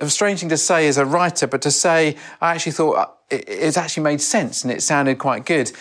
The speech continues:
in places. But I wrote, um, the very beginning of the book, I wrote a statement which now I really believe was very prophetic at the time. And if I can just open it up to the first couple of pages, it says this,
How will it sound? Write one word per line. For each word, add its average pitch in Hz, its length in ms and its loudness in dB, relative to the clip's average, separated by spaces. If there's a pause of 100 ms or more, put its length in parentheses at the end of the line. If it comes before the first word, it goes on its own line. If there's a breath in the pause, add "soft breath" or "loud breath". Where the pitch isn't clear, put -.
(140 loud breath)
in 135 180 2
places. 160 540 0
But - 140 0
I 165 160 2
wrote, 208 400 2 (260 loud breath)
um, 156 340 0 (120)
the 165 120 2
very 220 280 2
beginning 190 440 0
of 165 80 2
the 139 80 -4
book, - 460 -4 (320)
I 151 80 2
wrote 190 220 2
a 180 60 2
statement 170 600 0
which - 240 0
now 196 220 2
I 185 100 2
really 170 180 0
believe 139 520 0
was 135 140 0
very 143 280 2
prophetic 135 640 -4
at - 20 2
the 123 80 0
time. 131 280 0
And 120 100 -2
if - 100 -4
I 135 80 0
can 131 180 -2 (380 loud breath)
just - 220 0
open 160 260 0
it 143 80 4
up 127 200 0
to 143 120 0
the 127 120 0
first 156 340 0
couple - 180 -2
of - 80 -2
pages, 120 460 0
it 104 60 0
says 151 260 2
this, - 420 2